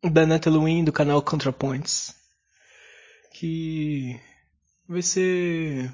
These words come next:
bastante destrutivo. <laughs> Aí depois você volta e, e ouve esse, esse episódio e assiste o filme Intocáveis, que vai ser bastante construtivo.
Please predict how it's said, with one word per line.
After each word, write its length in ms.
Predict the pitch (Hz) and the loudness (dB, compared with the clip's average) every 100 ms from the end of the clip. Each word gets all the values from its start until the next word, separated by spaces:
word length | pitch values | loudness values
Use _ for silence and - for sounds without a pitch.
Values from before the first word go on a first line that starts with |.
| - | -6
bastante 440 | 160 156 175 170 | -4 -2 -2 -2
destrutivo. 840 | 151 175 - 175 - 156 151 - - - - - _ _ _ | 0 0 0 -2 0 0 0 -2 -12 -20 -20 -20 _ _ _
<laughs> 720 | _ _ _ - - - - | _ _ _ -4 -4 -6 -4
Aí 80 | 196 | 0
depois 320 | 165 151 175 | 2 4 2
você 220 | 165 185 | 4 4
volta 400 | 156 143 160 - 147 | 6 8 6 4 0
e, 400 | 175 175 - - - 143 - - - | 2 2 0 -2 0 0 -4 -12 -10
e 120 | 170 156 | 0 4
ouve 340 | 160 139 143 | 4 4 2
esse, 320 | 139 - 139 - | 2 0 -4 -2
esse 200 | 139 135 | -2 -2
episódio 540 | 139 135 135 135 135 | -4 0 0 0 0
e 80 | 139 | 0
assiste 340 | 135 147 - | 0 -4 -4
o 40 | 143 | -2
filme 200 | 135 135 | -2 -2
Intocáveis, 640 | 135 - 147 135 131 135 | -2 -2 -2 -2 -4 -4
que 120 | - | -2
vai 120 | 139 | -2
ser 120 | 135 139 | -2 -2
bastante 340 | 131 - 123 | -2 -2 -2
construtivo. 760 | 139 - 131 131 - 131 - | -6 -4 -6 -4 -2 -4 -4